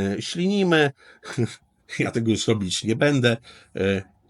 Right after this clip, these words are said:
zaciskamy. Proszę bardzo, bardzo ładnie nam się to, e, zacisnęło. Teraz bierzemy nożyczki i usuwamy te wszystkie, e, farfocle, które nam tu, e, wiszą, bo są niepotrzebne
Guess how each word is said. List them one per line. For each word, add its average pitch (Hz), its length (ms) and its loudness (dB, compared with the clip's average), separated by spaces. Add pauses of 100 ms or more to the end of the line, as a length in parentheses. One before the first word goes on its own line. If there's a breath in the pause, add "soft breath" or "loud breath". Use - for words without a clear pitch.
(920)
zaciskamy. - 680 -2 (420)
Proszę - 220 -2
bardzo, 131 320 0
bardzo 104 260 0
ładnie 92 220 0
nam 87 160 -6
się - 120 -12
to, 78 220 -8 (440 soft breath)
e, 78 260 -6 (120)
zacisnęło. 107 800 -2 (340 loud breath)
Teraz - 180 0
bierzemy 82 520 -6 (220)
nożyczki 156 880 0 (380 soft breath)
i 147 200 -2 (120)
usuwamy 113 760 0
te 80 120 -8
wszystkie, 104 520 -2 (400 loud breath)
e, 87 280 -4 (320)
farfocle, 92 580 -2
które 85 240 -4
nam 82 220 -8
tu, 80 200 -10 (220)
e, 90 160 -6
wiszą, 95 380 -4
bo 82 80 -8
są 80 200 -10 (120)
niepotrzebne 92 840 -4